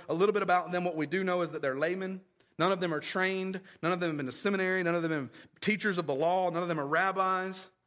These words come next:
They come from all different walks of life, and here's what they have in common, that they left everything that they knew, and they followed this one named Jesus, even though it cost them their lives. Every single one of them.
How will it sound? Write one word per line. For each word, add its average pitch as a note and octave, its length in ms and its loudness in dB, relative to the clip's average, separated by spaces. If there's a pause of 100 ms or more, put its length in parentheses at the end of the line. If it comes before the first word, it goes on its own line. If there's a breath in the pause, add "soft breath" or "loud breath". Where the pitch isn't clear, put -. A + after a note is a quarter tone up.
(240)
They C3+ 100 -4
come F#3 160 -2
from D#3+ 120 -2
all E3 120 4
different E3+ 220 -4
walks E3+ 260 0
of C#3 140 -4
life, D3 340 -4
and C3+ 80 -8
here's D#3+ 160 -8
what - 100 -14
they G3+ 100 -8
have E3+ 140 -8
in D#3 60 -10
common, C#3+ 300 -6
that A2 80 -12
they A#2+ 100 -6
left D#3+ 360 -6
everything E3 380 -8
that D#3+ 120 -8
they C#3+ 120 -4
knew, A#2+ 300 -6 (460 soft breath)
and B2+ 100 -8
they B2+ 60 -6
followed D#3 380 -4
this D3 180 -8
one D3 220 -6
named B2+ 240 -6
Jesus, A2+ 600 -8 (760)
even E3 280 -6
though D3 180 -6
it - 80 -12
cost B2+ 280 -8
them B2 120 -10
their G2 120 -12
lives. F#2+ 480 -12 (840)
Every E3 200 -6
single D3+ 260 -12
one A#2+ 120 -10
of G#2+ 120 -12
them. G#2+ 140 -20